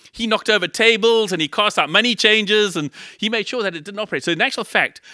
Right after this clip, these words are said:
there was a greater thing, presence happened in that temple than ever happened in Solomon's. And as a matter of fact, those were all pictures of Jesus coming along. And of course, we know Jesus actually then becomes the very temple of God.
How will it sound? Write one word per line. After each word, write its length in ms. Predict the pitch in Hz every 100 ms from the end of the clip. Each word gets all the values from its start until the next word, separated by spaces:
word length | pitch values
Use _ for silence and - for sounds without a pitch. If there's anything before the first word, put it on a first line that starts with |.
| -
there 80 | -
was 120 | 160
a 60 | 151
greater 600 | 127 160 247 - 214 185
thing, 360 | - 196 185 -
presence 400 | 214 202 165 117
happened 340 | 160 202 170
in 80 | 135
that 220 | 147 196
temple 480 | - 165 135 101 101 _ _ -
than 140 | 143 -
ever 180 | 214 196
happened 400 | 170 165 151 123
in 100 | 117
Solomon's. 640 | - 147 143 123 120 - -
And 180 | 127
as 240 | 139 - -
a 40 |
matter 120 | 208
of 60 | 233
fact, 160 | 196 -
those 320 | 220 226 165
were 60 |
all 100 | 190
pictures 560 | - - - 127 110 - _ _ _ -
of 340 | 151 - - _
Jesus 360 | - 190 165 185
coming 280 | 151 147
along. 180 | 151 143
And 80 | 120
of 60 | 123
course, 200 | 196 175
we 140 | 196
know 140 | 185
Jesus 560 | 139 180 214 139 107 - - - _ -
actually 300 | 190 - 165
then 180 | 156 160
becomes 640 | 156 - 196 131 92 -
the 80 | -
very 240 | 117 139 135
temple 320 | - 131 131
of 100 | 113
God. 280 | 117 98